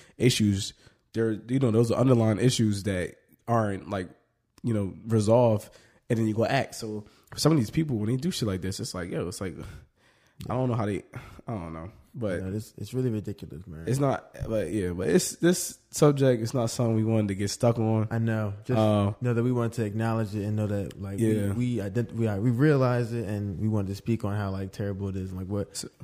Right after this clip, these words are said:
Speaker 2: our thoughts on it. We know we, uh, definitely anti all this.
Speaker 1: So I will say for anybody that's, like, listening and, um, you guys wanna have a further conversation about this, 'cause, um, like I said, we didn't wanna get into it too, too much. Like,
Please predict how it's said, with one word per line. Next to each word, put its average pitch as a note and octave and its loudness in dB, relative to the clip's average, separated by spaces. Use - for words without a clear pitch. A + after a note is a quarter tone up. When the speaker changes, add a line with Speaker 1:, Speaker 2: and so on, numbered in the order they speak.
Speaker 2:
our G2 -4
thoughts F#2+ -6
on G2 -4
it. F#2+ -2
We G2+ 0
know G#2 2
we, G2+ -2
uh, F#2 -6
definitely F#2 -6
anti F#2 -8
all C2 -8
this. - -10
Speaker 1:
So A2 2
I A#2 2
will C#3 6
say C#3 2
for A#2+ -2
anybody C3 2
that's, A#2 -2
like, G#2+ -4
listening A#2 0
and, G#2 -2
um, G2 -2
you A2 0
guys G#2 2
wanna G#2 0
have F2+ -4
a F#2 -10
further G2 -4
conversation G#2 -4
about G#2 -4
this, G#2+ -4
'cause, G2+ -2
um, G2 0
like A2+ -2
I B2 4
said, A#2 4
we C#3 2
didn't D3+ 4
wanna C#3 4
get B2 4
into A#2+ 0
it - -6
too, B2 0
too B2 0
much. A#2 0
Like, G#2 -2